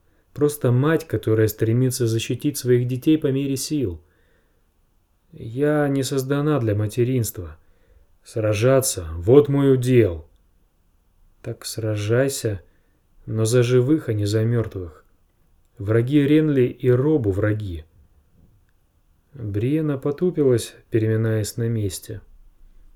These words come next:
«Вашего сына я не знаю, миледи, но вам я готова служить, если вы меня примете». «Мне? Но почему?» опешила Кейтилин.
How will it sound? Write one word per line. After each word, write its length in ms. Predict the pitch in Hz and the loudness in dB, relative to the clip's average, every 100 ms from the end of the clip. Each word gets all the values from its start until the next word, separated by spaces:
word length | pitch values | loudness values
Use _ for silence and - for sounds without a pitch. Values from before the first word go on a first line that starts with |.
| _ - | _ -12
«Вашего 540 | 104 143 170 170 160 | -2 0 2 2 2
сына 280 | 156 180 165 | 0 0 0
я 200 | 139 147 | 2 2
не 120 | 151 | 0
знаю, 360 | 135 151 143 104 | -2 -2 -2 -2
миледи, 520 | 95 104 95 82 76 _ _ _ - _ _ | -2 -2 -4 -6 -16 _ _ _ -20 _ _
но 200 | 123 104 | -6 -2
вам 280 | 101 151 180 | 2 2 4
я 160 | 139 165 | 2 4
готова 420 | 160 156 180 143 | 4 2 2 2
служить, 500 | - 120 117 117 - | 0 -2 0 -2 -4
если 360 | 98 101 104 110 | -4 -2 -2 -2
вы 140 | 110 | 0
меня 260 | 120 117 110 | 0 0 -2
примете». 600 | 107 139 113 90 - 104 _ _ _ _ _ _ - | -4 -4 -4 -6 -10 -20 _ _ _ _ _ _ -10
«Мне? 580 | 98 92 90 104 214 214 _ _ _ _ _ _ _ _ - | -4 -4 -2 -2 -4 -8 _ _ _ _ _ _ _ _ -10
Но 200 | 101 104 | -4 0
почему?» 640 | 117 127 185 202 190 85 - _ _ _ _ - | 0 0 -2 0 0 0 -8 _ _ _ _ -20
опешила 520 | 95 104 101 104 101 | -4 -4 -2 -4 -4
Кейтилин. 560 | 123 107 - 92 82 | -2 -2 -4 -12 -14